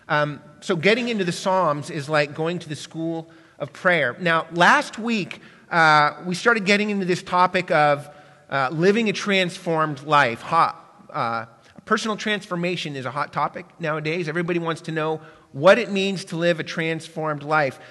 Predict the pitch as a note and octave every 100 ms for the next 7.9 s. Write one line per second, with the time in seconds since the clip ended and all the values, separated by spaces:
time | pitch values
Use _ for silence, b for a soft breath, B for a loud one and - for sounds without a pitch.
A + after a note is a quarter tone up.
0 | B - F3+ E3+ A3+ D4 - A3 G3+ F#3
1 | - F3 F3 - G3 F#3+ F#3+ E3+ D#3+ F#3
2 | F3+ E3 F3 A3 F3 G3 A3+ D#3+ C#3+ E3
3 | D3+ D3 D#3 D3 F3 E3 F3 D3+ D#3+ D3+
4 | B B - D#3+ - G#3+ G#3 - G2+ -
5 | - B B B D#3 F3+ F3+ E3 D#3+ D3
6 | F#3 G3 F3+ E3+ F3 - E3 G3 A3+ F#3+
7 | - E3+ D#3 D3+ C3+ D#3+ D3 C#3+